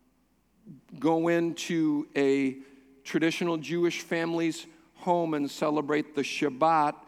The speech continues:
or the Saturday Sabbath meal, with them. And in Israel, everything shuts down on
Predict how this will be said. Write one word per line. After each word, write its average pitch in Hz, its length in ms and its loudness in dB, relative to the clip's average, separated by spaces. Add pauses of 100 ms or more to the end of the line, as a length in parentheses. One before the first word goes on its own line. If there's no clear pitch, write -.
(320)
or 139 160 0
the 131 120 -2
Saturday 151 680 2 (600)
Sabbath 156 480 0
meal, 151 500 0 (460)
with 139 240 0
them. 131 400 0
And 143 180 0
in 151 160 2
Israel, 160 400 0
everything 190 380 -2
shuts - 380 -4
down 147 420 0
on 135 420 -2